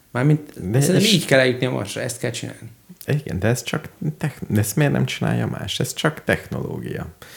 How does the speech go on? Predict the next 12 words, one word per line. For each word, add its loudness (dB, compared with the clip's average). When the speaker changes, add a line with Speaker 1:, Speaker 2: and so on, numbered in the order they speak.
Speaker 2:
Csinálja 2
egy -6
multit, 4
multi 4
szabályok -6
szerint -4
mindenki -4
van -6
találva. -10
Vegyél 0
föl -10
H -4